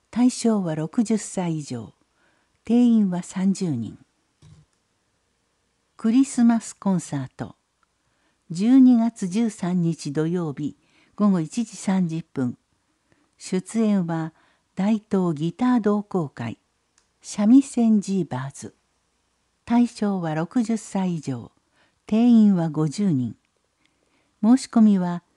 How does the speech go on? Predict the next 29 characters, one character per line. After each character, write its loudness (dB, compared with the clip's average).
す -4
べ -2
て -10
十 2
一 0
月 -2
五 -8
日 -6
か -6
ら -4
電 2
話 0
か -4
来 -8
館 -6
で。 -14
野 0
崎 -8
老 0
人 2
憩 -2
い 2
の 0
家。 -6
電 2
話 -2
八 0
七 4
九 -6